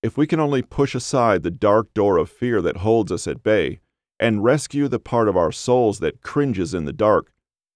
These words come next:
we might come to a better understanding of what makes us tick. We have to take this unmentionable part of ourselves out into the light of truth so we can know its nature, because if we are to confront the uncomfortable truth,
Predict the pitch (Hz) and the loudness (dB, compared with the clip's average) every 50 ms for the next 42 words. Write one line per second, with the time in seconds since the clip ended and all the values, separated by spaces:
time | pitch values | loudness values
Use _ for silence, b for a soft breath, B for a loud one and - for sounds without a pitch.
0 | _ _ - 139 160 156 160 151 139 - - 151 147 139 - - 139 127 113 110 | _ _ -2 -2 0 2 0 0 -2 -2 -2 -2 -2 -2 -2 -2 0 2 2 2
1 | - 135 123 117 113 104 101 95 82 78 - - - - 143 147 147 139 110 90 | 2 2 2 2 2 2 2 0 -2 -4 -4 -6 -6 -4 -2 -2 0 -2 -2 -4
2 | 78 73 71 87 80 92 98 - - 87 92 85 78 - - - 73 - - - | -4 -4 -4 -4 -2 0 -2 -2 -2 -4 -4 -4 -6 -6 -6 -8 -8 -8 -10 -14
3 | - - 147 101 65 - _ _ _ _ _ _ _ _ _ _ _ _ _ _ | -10 -6 -4 -4 -4 -6 _ _ _ _ _ _ _ _ _ _ _ _ _ _
4 | _ _ _ _ _ - 131 127 139 156 151 - - 123 - - 143 131 - - | _ _ _ _ _ -2 0 2 2 2 0 0 -2 -4 -2 0 0 0 2 2
5 | 123 107 - - - _ - 127 139 131 123 127 139 143 - - 120 110 90 98 | 0 0 0 -2 -8 _ -2 -2 0 2 2 2 2 0 0 0 0 2 2 2
6 | 90 - - - 131 123 117 - - 90 92 90 85 - - - 131 123 117 104 | 0 -2 -2 0 2 2 2 2 0 0 0 0 -2 -4 -6 -4 -2 -2 0 0
7 | 92 85 - - - 101 127 120 107 - - - 101 101 - 101 90 90 85 85 | -2 -4 -6 -8 -4 -2 -2 0 -2 -2 -2 -2 -2 -2 -2 -2 -2 -2 0 2
8 | 92 87 80 80 - - _ _ _ - 160 139 82 - - - _ _ _ _ | 2 0 0 -2 -6 -8 _ _ _ -2 -2 -2 -2 -4 -8 -16 _ _ _ _
9 | _ _ - - 147 147 147 - 147 131 127 127 117 107 - - - 117 123 120 | _ _ -2 0 2 2 2 0 0 0 2 2 2 2 0 0 -2 -2 -2 -2
10 | - - - - - _ _ _ _ _ _ _ _ _ _ _ _ _ - 131 | -2 -6 -8 -8 -10 _ _ _ _ _ _ _ _ _ _ _ _ _ -4 -2
11 | - 151 131 123 123 - - 123 156 170 156 139 - - - 170 - - 101 92 | 0 0 2 2 0 -2 -2 0 2 2 2 2 0 0 -4 -6 -4 -4 -4 -4
12 | - - - 135 131 120 - - - 104 90 - 85 104 98 92 - - 131 123 | -6 -4 -2 0 0 0 -2 -4 -4 -4 -4 -2 -2 -2 -2 -4 -4 -2 -2 -2
13 | - - 80 71 - - - 135 110 85 69 - | -2 -4 -8 -8 -8 -6 -2 0 0 0 -2 -6